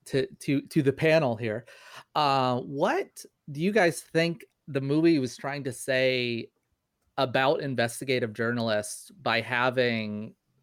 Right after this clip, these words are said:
Bugs Raplin be a kind of undergrad, be a reporter for a, you know, self-described radical reporter for a, you know, left-leaning newspaper,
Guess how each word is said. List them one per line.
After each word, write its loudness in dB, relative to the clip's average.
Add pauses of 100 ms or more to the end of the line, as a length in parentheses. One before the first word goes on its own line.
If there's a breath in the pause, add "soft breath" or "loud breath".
(340 soft breath)
Bugs 0
Raplin -2
be -2
a 0 (560 soft breath)
kind 0
of -2 (260)
undergrad, 2
be 4
a 6
reporter 4
for -2
a, 2 (220)
you -4
know, 2
self-described -2
radical 0
reporter 0 (540 soft breath)
for 2
a, 2
you -4
know, -2 (400)
left-leaning -2 (1000)
newspaper, 2